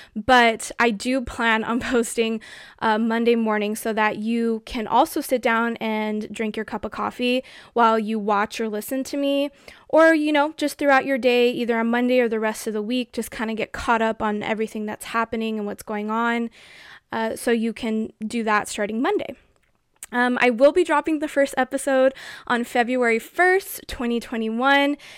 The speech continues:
It is a Monday, um, and I'm just super, super excited about the launch of my podcast.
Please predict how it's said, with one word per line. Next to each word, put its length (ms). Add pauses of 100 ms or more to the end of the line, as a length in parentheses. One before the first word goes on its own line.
(120)
It 120
is 120
a 40
Monday, 760 (240)
um, 540 (120)
and 440
I'm 160
just 180
super, 320
super 300
excited 600 (360)
about 240
the 80
launch 280
of 140
my 160
podcast. 760